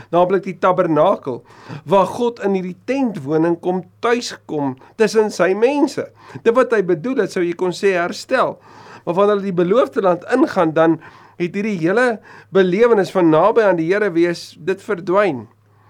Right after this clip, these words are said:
Selfs met die bou van die tempel kom hulle nie by daai oomblik uit van die soeke nie. En dan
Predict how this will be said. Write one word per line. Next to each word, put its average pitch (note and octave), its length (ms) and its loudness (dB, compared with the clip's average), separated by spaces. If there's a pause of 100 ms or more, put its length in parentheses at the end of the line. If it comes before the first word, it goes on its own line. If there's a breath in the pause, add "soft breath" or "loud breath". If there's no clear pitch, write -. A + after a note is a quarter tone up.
(140 soft breath)
Selfs B3+ 220 2
met B3 80 4
die A#3+ 80 2
bou A#3 300 2
van A#3 140 0
die G3+ 180 0
tempel A#3 400 -4
kom A3+ 180 0
hulle G#3+ 160 0
nie A3+ 120 -8
by G3 100 -2
daai F#3 240 2
oomblik G#3 360 -2
uit E3 220 -8
van E3+ 220 -2 (440 loud breath)
die E3 120 -8
soeke A#3+ 440 -2
nie. A#2+ 220 -6 (1120)
En C#3 120 -4
dan C3 380 -2